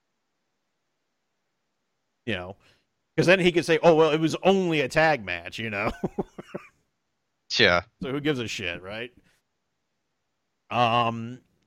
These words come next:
Speaker 1: we then have the, uh, A E W Women's World Championship, Hikaru Shida defending against, uh, Penelope Ford. I actually thought that they've done a pretty good job of building this one up, too.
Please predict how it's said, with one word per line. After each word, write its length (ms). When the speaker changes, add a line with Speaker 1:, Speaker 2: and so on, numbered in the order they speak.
Speaker 1:
we 180
then 200
have 400
the, 300
uh, 200
A 100
E 180
W 440
Women's 760
World 220
Championship, 760
Hikaru 480
Shida 560
defending 420
against, 400
uh, 120
Penelope 500
Ford. 420
I 300
actually 340
thought 200
that 100
they've 180
done 220
a 60
pretty 240
good 160
job 440
of 300
building 300
this 220
one 160
up, 220
too. 340